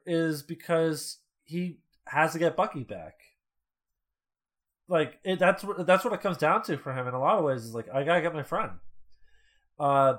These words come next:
this is the one person that he's consistently <laughs> loved for eighty years, and he has a chance to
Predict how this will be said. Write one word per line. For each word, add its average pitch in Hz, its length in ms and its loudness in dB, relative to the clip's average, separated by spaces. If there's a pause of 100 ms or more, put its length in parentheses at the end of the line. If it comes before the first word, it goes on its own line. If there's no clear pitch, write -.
this 175 180 2
is 233 120 -8
the 220 80 2
one 156 380 -2
person 160 400 0
that 127 160 -8
he's 131 220 -10
consistently 139 680 -8
<laughs> - 0 -
loved 131 340 -4
for 127 300 -10
eighty 202 360 -6
years, 190 760 -8 (680)
and 156 120 -6
he 156 60 0
has 165 200 6
a 175 80 -2
chance 175 760 0 (560)
to 151 60 -18